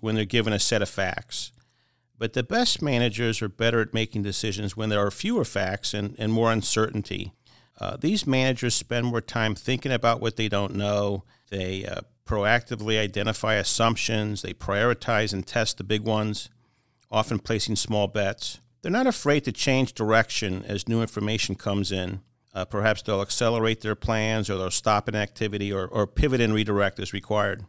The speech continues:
These managers, uh, create an environment where it's okay to fail. Uh, they recognize that there's gonna be a lot of new things. We're gonna place some bets. Some aren't gonna work out. That's okay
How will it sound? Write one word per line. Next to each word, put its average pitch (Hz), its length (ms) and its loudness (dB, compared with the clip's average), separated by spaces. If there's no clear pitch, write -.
These 135 260 -2
managers, 147 800 2
uh, 147 360 0
create 160 260 -2
an 160 100 0
environment 156 600 2
where 123 160 0
it's - 120 -6
okay 127 300 2
to 139 60 -2
fail. 143 540 -2
Uh, 107 160 -2
they 113 140 -2
recognize 117 640 2
that 107 220 -2
there's 110 160 -4
gonna 120 180 0
be 113 120 -2
a 113 40 2
lot 117 180 4
of 120 60 2
new 120 160 2
things. 147 680 0
We're 101 100 -6
gonna 104 160 -4
place 120 260 -4
some 120 160 0
bets. - 520 0
Some 120 200 -2
aren't 123 160 2
gonna 131 180 2
work 135 260 -2
out. 123 280 2
That's 110 200 -2
okay 110 460 0